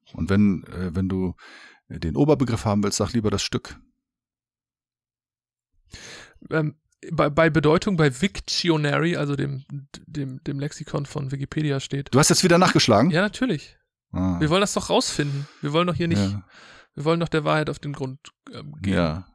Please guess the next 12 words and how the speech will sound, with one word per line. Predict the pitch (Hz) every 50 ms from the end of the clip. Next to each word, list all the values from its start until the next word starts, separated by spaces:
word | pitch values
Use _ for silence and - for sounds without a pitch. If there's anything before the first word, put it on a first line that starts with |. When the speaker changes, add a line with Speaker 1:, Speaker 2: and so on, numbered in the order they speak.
| _ _ -
Speaker 1:
Ja, | 104 95 92
dann | 90 90 87
sag | 82 73 69
mal. | 73 71 73 76 - _ _ _ _ _
Speaker 2:
Ähm, | - 139 139 139 143 139 139 139 139 143 147 147 _ _ _ _ _ _ _ _ _ _ _ _ _ _ _ _ _ _ _ _ _ _ _ _ _ _ _ _ _ _
da, | - 139
da, | 131 131 -
da, | - 95 135
dam. | - 170 180 185 196 190 - _ _ _
Proze-, | - - 160 147 - - - -
erstens, | - 160 170 208 - - - 151 - -
Prozess, | - - 170 165 - - 190 214 - - -